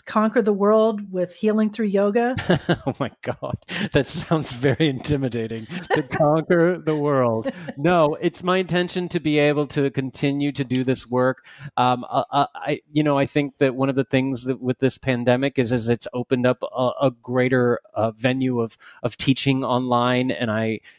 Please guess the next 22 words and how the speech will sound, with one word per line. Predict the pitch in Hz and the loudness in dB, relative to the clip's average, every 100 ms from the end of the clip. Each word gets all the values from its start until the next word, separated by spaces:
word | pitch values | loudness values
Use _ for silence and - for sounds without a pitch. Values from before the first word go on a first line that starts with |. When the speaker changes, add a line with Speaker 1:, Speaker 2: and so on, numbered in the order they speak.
| _ | _
Speaker 2:
you | 131 | 0
know, | 123 113 | 2 0
have, | 123 - - | -2 -2 -8
have | - 123 - | -2 -2 -2
classes | 110 117 139 123 | -4 -2 -4 -2
that | 131 | 0
I | 123 | 0
teach | - 123 - | 0 -4 -2
online. | 117 117 113 117 123 | -2 0 -2 -2 -4
So, | - 123 113 110 - | -4 0 2 0 -2
um, | 113 110 110 - - _ _ _ 95 - - | -2 -4 -10 -20 -20 _ _ _ -20 -12 -2
I, | 143 110 | 0 0
I | 127 | 0
think | 123 143 143 - | 0 -2 -2 -4
that | 123 - | -4 -4
the | |
thing | 120 - 131 131 127 - _ | -6 -2 0 -2 -8 -14 _
is, | - 123 123 | -4 -2 -2
is | 120 | -2
to | - 127 | 2 2
check | 117 - 135 127 | 2 -2 0 2
out | 120 | 0